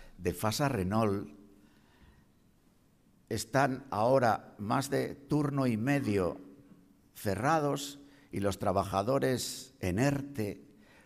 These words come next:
porque no llegan los semiconductores, porque no llegan las materias primas.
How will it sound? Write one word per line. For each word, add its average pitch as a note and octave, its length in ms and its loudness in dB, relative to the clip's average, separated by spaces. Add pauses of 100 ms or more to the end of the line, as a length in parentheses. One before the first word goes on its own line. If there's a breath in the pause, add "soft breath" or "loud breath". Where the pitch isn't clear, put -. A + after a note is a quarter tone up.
(140 loud breath)
porque F#2+ 340 0
no A#2+ 180 0
llegan F2 600 0 (420)
los F#2 160 -4
semiconductores, E2+ 1080 -6 (760 loud breath)
porque F2 240 -2
no A2+ 120 0
llegan B2 280 0
las A#2 160 -2
materias A#2 520 -4
primas. G#2+ 680 -6